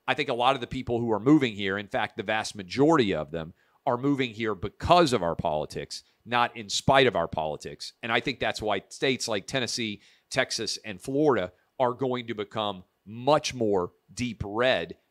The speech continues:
than they were before covid. Okay, so twenty-two percent approval, uh, in the state of Tennessee, according to Vanderbilt University. There was also a finding there, and I believe I'm getting it right, Ron DeSantis more popular than Donald Trump,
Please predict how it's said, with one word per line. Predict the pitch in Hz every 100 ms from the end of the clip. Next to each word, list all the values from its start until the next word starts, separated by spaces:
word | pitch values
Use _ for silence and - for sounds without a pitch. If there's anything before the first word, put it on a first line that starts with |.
| _
than | 120 113
they | 107
were | 107 117 110 104
before | 98 - 143 123 107
covid. | - 117 87 50 - _ _ -
Okay, | 92 113 110 - _
so | - 123
twenty-two | - 160 175 185 - 165
percent | 156 139 143 123
approval, | - 107 92 90 90 - _ _
uh, | 104 98 147
in | 143
the | 143
state | - 131 117
of | -
Tennessee, | 113 98 107 98
according | 95 120 110 101
to |
Vanderbilt | 95 95 92 90
University. | 85 87 87 82 - 60 _ _
There | 117 127
was | 127
also | 156 165 185 175 135
a |
finding | 110 117 107 101 98
there, | 101
and | 104
I | 98
believe | 117 135
I'm | 139
getting | 120 117 104
it | 87
right, | 95 95 90 _ _ _
Ron | 117 131 165
DeSantis | 165 - 131 127 113 104 - - _
more | 120 139 156 165
popular | - 127 127 113 104 101 95
than | 98 101
Donald | 107 107 104 101
Trump, | - 117 95